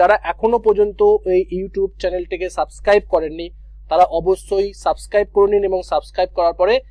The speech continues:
বেল আইকনটি অবশ্যই on করে রাখবেন, যাতে এই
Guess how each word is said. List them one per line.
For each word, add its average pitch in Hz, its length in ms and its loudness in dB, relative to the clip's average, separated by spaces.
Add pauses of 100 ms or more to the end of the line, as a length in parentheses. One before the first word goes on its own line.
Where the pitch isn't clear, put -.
(360)
বেল 185 300 2
আইকনটি 170 400 -4 (220)
অবশ্যই 196 400 0 (100)
on 170 160 -6
করে 170 160 -4
রাখবেন, 165 240 -6 (120)
যাতে 165 280 2 (540)
এই 233 100 4